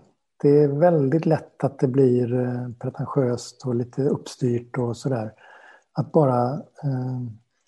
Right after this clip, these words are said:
sitta och snacka och, eh, gärna då i,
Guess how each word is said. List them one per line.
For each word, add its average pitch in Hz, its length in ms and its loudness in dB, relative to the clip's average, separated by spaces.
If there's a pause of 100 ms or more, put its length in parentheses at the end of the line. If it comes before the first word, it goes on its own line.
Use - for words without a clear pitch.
(240)
sitta 151 200 2
och 139 80 2
snacka 156 640 -2 (120)
och, 143 340 -2 (440)
eh, 135 480 -6 (1000)
gärna 160 540 2
då 120 360 2
i, 139 400 -2